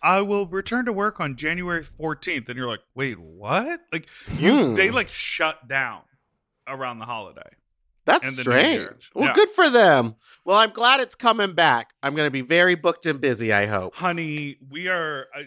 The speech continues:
Speaker 1: Meatball, listen, if you wanna book Meatball for your town, she's ready to get on airplanes anytime in twenty twenty-two.
Speaker 2: Oh, no.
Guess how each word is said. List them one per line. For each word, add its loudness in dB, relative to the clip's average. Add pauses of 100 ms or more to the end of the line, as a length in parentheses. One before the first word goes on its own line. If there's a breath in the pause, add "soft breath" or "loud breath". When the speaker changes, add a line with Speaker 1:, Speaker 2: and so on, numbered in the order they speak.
(120)
Speaker 1:
Meatball, -12
listen, -10
if -20
you -10
wanna -6
book -8
Meatball -8
for -12
your -8
town, -6
she's -14
ready -6
to -14
get -6
on -6
airplanes -10
anytime -6
in -12
twenty -10
twenty-two. -10
Speaker 2:
Oh, 4
no. 4